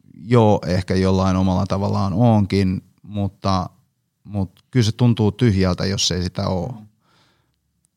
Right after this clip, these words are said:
Speaker 1: Se, että mihin mä oon ehkä nyt, ö, näin vanhemmalla iällä, niin mä oon huomannut, että,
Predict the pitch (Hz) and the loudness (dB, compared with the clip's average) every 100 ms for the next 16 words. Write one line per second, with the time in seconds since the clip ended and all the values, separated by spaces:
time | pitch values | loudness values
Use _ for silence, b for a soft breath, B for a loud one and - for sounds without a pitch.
0 | _ - - 165 123 - 107 104 104 104 | _ 0 4 4 4 2 2 4 4 4
1 | 104 98 - _ _ _ _ _ 98 95 | 2 0 -6 _ _ _ _ _ -10 -4
2 | 107 107 120 123 _ - _ _ _ _ | 0 2 4 2 _ -20 _ _ _ _
3 | _ _ _ _ _ 92 92 90 90 92 | _ _ _ _ _ -6 -4 -2 0 0
4 | 98 117 117 110 101 95 95 95 95 92 | 0 2 4 4 2 2 0 0 -2 -2
5 | 92 95 92 107 98 95 90 90 92 101 | -2 -2 0 0 0 0 -2 -4 -6 -8